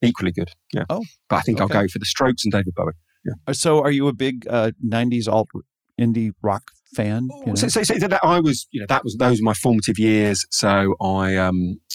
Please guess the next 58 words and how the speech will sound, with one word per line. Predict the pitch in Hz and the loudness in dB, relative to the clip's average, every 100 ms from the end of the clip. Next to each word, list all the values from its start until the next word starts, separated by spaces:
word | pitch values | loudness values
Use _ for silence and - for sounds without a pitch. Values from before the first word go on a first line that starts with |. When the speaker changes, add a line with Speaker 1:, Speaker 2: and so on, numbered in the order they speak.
| - - | -10 -8
Speaker 1:
you | |
know, | - | -4
would | - | -2
have | 95 | 0
been | 101 104 | 0 0
fifteen | - 135 - 107 98 | 0 -2 0 2 2
in | 101 | 2
nineteen | 101 95 101 | 2 0 0
ninety. | 101 95 - 95 90 - _ _ - | 2 0 -2 -2 -2 -6 _ _ -8
So | - | -2
yeah, | 104 104 | 2 2
a | 98 | 4
lot | 120 | 2
of | 104 - _ - 107 | 0 -8 _ -16 -6
my | 101 101 | -2 0
youth, | 107 113 - | 2 0 0
I | 95 | -4
was, | 90 - | -4 -2
went, | 98 - | -2 0
saw | 107 87 | -2 -2
Primal | - 104 92 | 0 2 2
Scream | - - 95 92 92 90 87 | -2 -4 -2 0 0 0 -2
and, | 82 82 80 | -2 -4 -2
um, | 80 82 82 82 85 - | -2 -2 -4 -6 -8 -8
I | |
saw, | - 120 98 - _ _ - | -4 -2 -2 -6 _ _ -6
uh, | 90 90 95 | -2 0 -2
The | - | -4
Strokes | - 127 - 113 | -2 0 0 0
when | |
they | 110 | 2
did, | 117 110 - | 2 0 -2
uh, | 92 | -2
"Is | 127 107 | 0 2
This | 113 120 | 0 2
It" | - | 2
album | 104 104 104 | 2 2 0
at, | - | 0
at | 107 | -2
Brixton | - - 107 | -2 -4 -2
Academy. | 110 107 101 95 | 0 0 0 0
So | 110 95 - - - | -2 -4 -8 -20 -6
yeah, | 117 113 | 0 0
that, | 139 | 2
that | 160 | 2
was | 151 | 2
the | 170 | 2
kind | 147 | 2
of | 135 | 2
music | 147 151 127 - | 4 4 2 2
I | 113 | 2
liked | 113 117 107 107 - | 4 6 4 2 -2
then. | 104 92 | 2 2
And | 95 104 - _ _ _ | 2 0 -2 _ _ _
back | 165 147 - | -2 0 0
in | 127 | 2
the | |
nineties, | 120 131 131 113 92 87 | 4 4 2 0 -8 -12